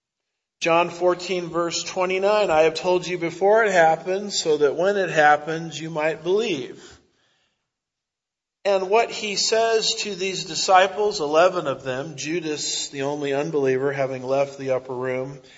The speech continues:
as they're together in the upper room,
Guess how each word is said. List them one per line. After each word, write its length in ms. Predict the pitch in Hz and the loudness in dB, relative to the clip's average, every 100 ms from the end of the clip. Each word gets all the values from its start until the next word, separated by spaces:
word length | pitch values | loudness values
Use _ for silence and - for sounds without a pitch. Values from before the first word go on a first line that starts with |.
| - _ _ - | -20 _ _ -2
as 240 | 143 139 | -2 0
they're 460 | 151 147 147 147 - - - | 4 6 4 0 -14 -20 -10
together 760 | - 165 170 185 196 196 196 196 - - - _ _ _ _ _ - | -6 0 6 8 8 4 2 -2 -10 -16 -20 _ _ _ _ _ -12
in 160 | 214 220 | -8 0
the 140 | 208 | 4
upper 220 | 190 190 | 4 4
room, 600 | 170 170 170 170 170 175 | -2 -2 -2 -4 -6 -12